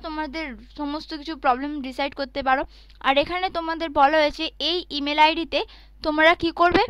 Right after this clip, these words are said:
পাঁচটা পর্যন্ত, সাত এগারো দু হাজার কুড়ি থেকে এগারো এগারো দু হাজার কুড়ি পর্যন্ত তোমরা তোমাদের অ্যাপ্লিকেশনটা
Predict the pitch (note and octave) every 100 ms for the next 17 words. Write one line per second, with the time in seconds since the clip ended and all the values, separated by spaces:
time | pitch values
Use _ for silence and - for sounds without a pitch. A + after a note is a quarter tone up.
0 | - - - - D4+ E4 - - G4 D#4+
1 | D4 C4 D4 C#4+ B3+ B3 - D4 D#4 -
2 | - C#4 C#4+ D4 D#4 C#4+ D4 C#4+ D4+ -
3 | D4+ D#4+ E4+ D4+ - E4 - - - -
4 | C#4 D4+ E4 F4+ F#4+ - B3+ C#4 D4+ D#4+
5 | C4 D4 C#4+ D4+ D#4 F4 F#4 C#4+ B3+ B3+
6 | B3+ D4 D4+ E4 D#4+ C#4+ C#4+ D#4 - C4
7 | C#4 C#4+ D4+ D#4+ D#4+